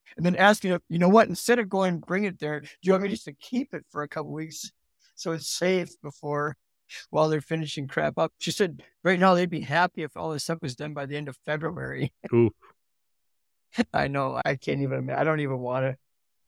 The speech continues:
Speaker 1: imagine it, but
Speaker 2: Hmm.
Speaker 1: that's another world of, that we live in right now too, trying to get any kind of construction done
Speaker 2: Yeah.
Speaker 1: on a timely fashion is a whole different world.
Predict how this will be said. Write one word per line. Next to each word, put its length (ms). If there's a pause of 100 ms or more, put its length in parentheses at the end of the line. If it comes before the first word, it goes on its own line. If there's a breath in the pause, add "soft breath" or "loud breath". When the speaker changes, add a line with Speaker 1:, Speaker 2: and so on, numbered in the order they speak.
(160)
Speaker 1:
imagine 480
it, 200
but 180 (340)
Speaker 2:
Hmm. 160 (500)
Speaker 1:
that's 280
another 300
world 340
of, 140 (540)
that 140
we 120
live 180
in 80
right 160
now 200
too, 180
trying 260
to 80
get 220 (500)
any 200
kind 200
of 240
construction 720
done 320 (100)
Speaker 2:
Yeah. 280 (440)
Speaker 1:
on 120
a 60
timely 380
fashion 400
is 320 (640)
a 140
whole 160
different 480 (100)
world. 480